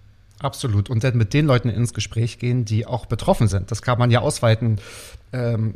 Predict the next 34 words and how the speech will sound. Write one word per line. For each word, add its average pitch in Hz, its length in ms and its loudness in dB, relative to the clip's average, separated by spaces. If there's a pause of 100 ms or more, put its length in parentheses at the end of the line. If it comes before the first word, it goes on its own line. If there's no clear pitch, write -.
(140)
mit - 280 -14
queere 151 320 2
People, 123 560 0
mit, 117 320 0
mit, 123 180 -4
mit, 123 140 0
mit 123 120 0
Frauen 135 460 0
oder 120 240 -2
auch 120 220 -2
einfach 113 260 -4
mit, 117 160 -4
mit 117 100 -4
schwarzen, 110 680 -2
äh, 104 300 -2
Leuten 107 220 -4
oder 107 180 2
mit, 101 200 2
mit, 107 160 -2
äh, 107 140 -4
People 110 240 -6
of 101 140 -6
Color. 120 240 0
Das 110 180 -6
war 127 80 -2
nämlich 120 300 -2
auch 120 180 -4 (360)
der 120 80 0
Punkt, 147 280 -2
dass 143 140 -2
sich 110 200 -4
einige 113 500 2
meiner 107 200 2
Meinung, 113 300 0